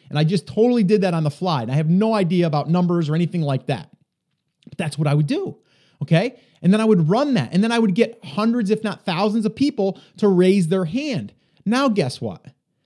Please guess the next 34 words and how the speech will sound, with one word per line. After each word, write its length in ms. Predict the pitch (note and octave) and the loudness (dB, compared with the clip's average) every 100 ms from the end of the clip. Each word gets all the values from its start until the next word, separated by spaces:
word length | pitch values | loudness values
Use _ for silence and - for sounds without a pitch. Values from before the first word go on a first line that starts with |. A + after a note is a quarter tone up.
| _ _ - | _ _ -4
Now 260 | A3 B3+ - | -2 -2 -2
I've 180 | G3+ F#3 | -4 -2
got 140 | B3 | -4
a 40 | |
piece 240 | C4 C4+ B3+ | -2 -4 -4
of 100 | A3+ | -6
content 440 | G3 F#3 F3 E3+ | -4 -4 -2 -4
that 120 | F#3 | -2
I'm, 180 | F3 E3+ - | -2 -4 -4
I've 240 | D#3 D#3 | -4 -4
probably 360 | - F#3 F#3+ F#3+ | -4 -2 0 -2
created 400 | - F3 E3+ E3 | -4 -4 -2 -2
on 140 | D#3+ | -2
my 140 | F#3 F#3+ | -2 -2
blog, 420 | C#3 C3 A#2+ C#3+ | -2 -2 -2 -4
because 240 | C#3 D3 | -2 -2
again, 180 | D3+ D#3 | -2 -2
if 80 | B2 | -2
I 60 | C3+ | -2
was 140 | D3 | -2
starting 260 | E3 D3+ D#3 | -2 -2 -2
from 100 | E3+ | -4
scratch, 360 | - C3+ C#3 | -4 -4 -4
that's 140 | C3+ C#3+ | -6 -8
exactly 420 | A#2+ B2+ C#3 D3+ | -6 -6 -4 -4
how 180 | D#3 F3+ | -2 0
I 20 | |
would 140 | G#3+ | 0
do 160 | C#3+ B2+ | 0 0
it. 160 | C#3+ - - - D#3 | 0 -4 -20 -12 4
And 160 | F3 | 4
then 240 | F3+ F3 E3+ | 6 2 0
let's 240 | F3 G3 | -4 -4
say 460 | - G3+ G3 F3+ | -2 0 2 0